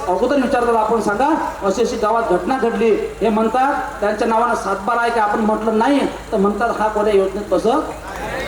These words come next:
आणि जर सातबारा असेल तर थोडीफार मदत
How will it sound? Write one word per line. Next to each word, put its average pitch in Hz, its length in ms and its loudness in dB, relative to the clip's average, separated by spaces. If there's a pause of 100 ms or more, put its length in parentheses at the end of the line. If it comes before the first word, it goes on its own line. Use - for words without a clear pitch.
(1200)
आणि 214 100 0
जर 262 140 2
सातबारा 226 420 0
असेल 285 300 2
तर 226 60 2
थोडीफार 277 260 2
मदत 294 380 0